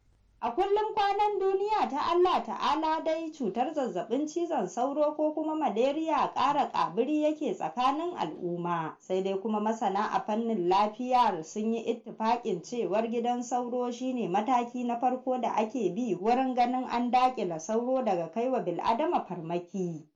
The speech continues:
musamman ma wanda aka yi wa feshin magani.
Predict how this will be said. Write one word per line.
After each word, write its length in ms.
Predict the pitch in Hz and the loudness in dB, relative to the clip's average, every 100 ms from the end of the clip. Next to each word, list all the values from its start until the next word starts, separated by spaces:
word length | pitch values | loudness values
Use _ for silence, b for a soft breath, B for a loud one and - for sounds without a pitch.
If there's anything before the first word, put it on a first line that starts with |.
| _ | _
musamman 560 | 180 156 190 202 196 165 | -14 -4 -2 0 -2 0
ma 200 | 196 208 | 0 2
wanda 240 | 208 165 151 | 2 -2 -2
aka 220 | 196 196 180 | -2 -2 -4
yi 160 | 214 | -2
wa 120 | 226 | -2
feshin 400 | - 170 156 220 214 | -2 -4 -4 -2 0
magani. 800 | 214 220 220 160 156 156 151 | 2 2 2 -2 -4 -6 -8